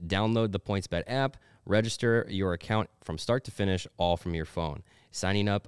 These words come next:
with the fastest sportsbook is now easier than ever, so you can start living your bet life in seconds.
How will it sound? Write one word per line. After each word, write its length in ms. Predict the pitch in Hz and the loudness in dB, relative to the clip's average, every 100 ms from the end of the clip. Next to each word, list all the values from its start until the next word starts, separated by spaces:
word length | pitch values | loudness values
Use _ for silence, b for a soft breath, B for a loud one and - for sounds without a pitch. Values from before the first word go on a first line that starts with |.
| - | -6
with 240 | 92 85 | -4 -4
the 200 | 87 85 - | -4 -4 -6
fastest 760 | - - 107 113 - 110 - | -8 -2 0 0 -2 -4 -4
sportsbook 560 | - - 92 - 92 85 | -8 -4 -2 -2 -4 -6
is 140 | 82 | -6
now 120 | 80 - | -6 -2
easier 340 | 101 101 87 | 0 2 0
than 140 | 80 73 | 0 0
ever, 280 | 104 113 113 B B B | 2 0 -2 B B B
so 160 | - | -4
you 80 | 82 | -4
can 140 | 80 | -4
start 280 | 78 95 95 | -4 0 0
living 260 | 87 85 80 | 0 0 0
your 120 | 76 | -2
bet 260 | 80 90 - | -2 -2 0
life 320 | 82 80 - | -2 -2 -4
in 160 | 80 71 | -8 -8
seconds. 540 | - 101 113 107 - | -4 -2 0 -2 -4